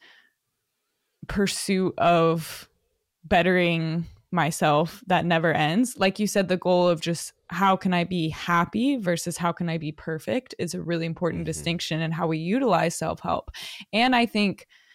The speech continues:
Speaker 1: there's something really valuable in the philosophy of it, even in the way that we interact with others and relate with others. Like,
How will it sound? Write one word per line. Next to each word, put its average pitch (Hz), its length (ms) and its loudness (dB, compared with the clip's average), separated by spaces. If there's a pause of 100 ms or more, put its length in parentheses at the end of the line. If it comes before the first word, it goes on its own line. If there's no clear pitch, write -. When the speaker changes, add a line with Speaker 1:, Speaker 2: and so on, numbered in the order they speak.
(160)
Speaker 1:
there's 202 180 4
something 208 360 2
really 185 180 4
valuable 185 460 4
in 175 80 4
the 165 80 2
philosophy 185 560 2
of 170 140 4
it, 165 100 2
even 180 400 2
in 170 80 -2
the 165 100 0
way 170 160 2
that 170 160 0
we 175 160 -4
interact 165 440 -2
with 180 140 -2
others 160 280 0
and 160 100 -4
relate 196 320 2
with - 160 -2
others. 175 320 0
Like, - 280 -2